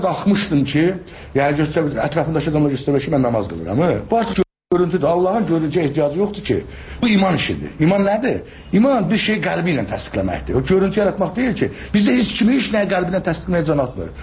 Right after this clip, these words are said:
Hamı görüntü yaratmağa çalışır. Azərbaycan cəmiyyətində, yəni artıq din adamlarının, din ilə bağlı, Allahla bağlı əməlləri belə görüntüdür. Bu yaxınlarda şeyə getmişdim, qızlarımla.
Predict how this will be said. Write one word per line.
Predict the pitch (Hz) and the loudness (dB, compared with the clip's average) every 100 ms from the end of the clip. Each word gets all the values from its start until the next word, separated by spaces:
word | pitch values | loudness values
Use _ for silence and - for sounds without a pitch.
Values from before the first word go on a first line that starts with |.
| - | -2
Hamı | 240 226 | 0 2
görüntü | 175 156 156 | 2 2 2
yaratmağa | 110 98 - | 0 -2 -6
çalışır. | - 80 73 69 - - - - - - - - | -6 -6 -6 -10 -12 -14 -12 -10 -10 -10 -6 -2
Azərbaycan | 139 170 170 170 190 | 2 2 2 2 2
cəmiyyətində, | 160 147 131 127 160 247 214 90 - - - - - - | 2 0 0 0 0 0 0 -4 -8 -18 -18 -18 -14 -2
yəni | 151 175 170 170 | 0 2 2 0
artıq | 165 202 - - | 0 -4 -4 2
din | 214 | 2
adamlarının, | 185 156 175 175 170 165 185 143 - - | 2 0 0 2 2 2 0 -2 -4 0
din | 214 180 | 2 2
ilə | 151 135 | 2 0
bağlı, | 127 135 147 | -2 -2 -2
Allahla | 160 175 165 151 | 0 0 0 0
bağlı | 147 151 208 254 196 110 - - - 165 | 0 0 0 0 0 -2 -6 -10 -2 0
əməlləri | 170 170 208 160 | 2 2 0 0
belə | 113 | 0
görüntüdür. | 98 92 85 - 71 64 - - - - - - - - | 0 -2 -4 -8 -12 -12 -14 -16 -14 -14 -14 -12 -10 0
Bu | 160 | 2
yaxınlarda | 196 180 175 165 165 | 4 2 0 0 0
şeyə | 151 | 0
getmişdim, | 139 120 107 98 214 233 - - - - - | 0 -2 -4 -2 0 0 -2 -20 -20 -12 -2
qızlarımla. | 139 151 143 139 95 | 0 2 2 0 -2